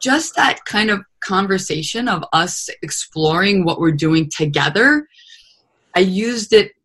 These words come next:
throughout my entire career, anytime I had a new leadership role, and it made all the difference because it immediately takes you from this person who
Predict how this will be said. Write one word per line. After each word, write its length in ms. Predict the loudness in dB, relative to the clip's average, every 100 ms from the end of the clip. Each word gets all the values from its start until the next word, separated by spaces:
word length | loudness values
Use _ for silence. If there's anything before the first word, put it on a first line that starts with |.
| _ -4
throughout 260 | 2 2
my 100 | 4
entire 460 | 0 0 -2 -2 -2
career, 440 | -4 -2 0 0 0
anytime 420 | -2 0 0 0
I 60 | 0
had 160 | 0
a 60 | 0
new 180 | 2 2
leadership 600 | 0 0 0 -2 -6 -4
role, 400 | 0 2 2 -2 -10 -20 -10 -2
and 120 | 0
it 180 | 0 0
made 260 | 0 0 2
all 200 | -2 0
the 100 | -2
difference 440 | -2 -2 -2 -2
because 300 | -4 -4 -2
it 100 | 0
immediately 720 | -2 -2 0 0 2 0 0
takes 320 | 0 0 0 -2
you 80 |
from 200 | -4 0
this 140 | 0 0
person 640 | 0 -2 0 2 2 0 -4
who 580 | 2 4 4 4 2